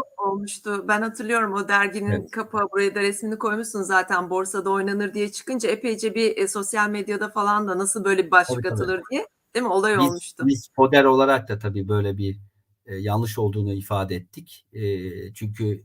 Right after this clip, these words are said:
Speaker 2: dediğim gibi hani biz yatırım olarak anlatıyoruz bunu yıllardır. Hani orası bir oyun değil. Ya kısa vadeli al sat yapabilirsiniz. O başka bir şey. Yani bu bir strateji.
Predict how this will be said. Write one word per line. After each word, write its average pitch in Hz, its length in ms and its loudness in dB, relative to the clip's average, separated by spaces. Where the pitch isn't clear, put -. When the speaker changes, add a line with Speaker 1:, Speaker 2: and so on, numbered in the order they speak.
Speaker 2:
dediğim 107 260 0
gibi 98 340 0
hani 101 240 -2
biz 107 320 -2
yatırım 110 420 4
olarak 101 340 2
anlatıyoruz 95 580 -2
bunu 101 180 0
yıllardır. 101 760 -2
Hani 107 160 -2
orası 113 400 0
bir 127 180 -2
oyun 131 340 4
değil. 104 280 0
Ya 110 160 -2
kısa 165 300 2
vadeli 156 320 8
al 139 120 6
sat 143 260 -4
yapabilirsiniz. 147 680 -2
O 107 100 2
başka 113 320 0
bir 131 40 -2
şey. 98 160 -4
Yani 98 220 0
bu 131 100 -2
bir 143 80 4
strateji. 120 680 0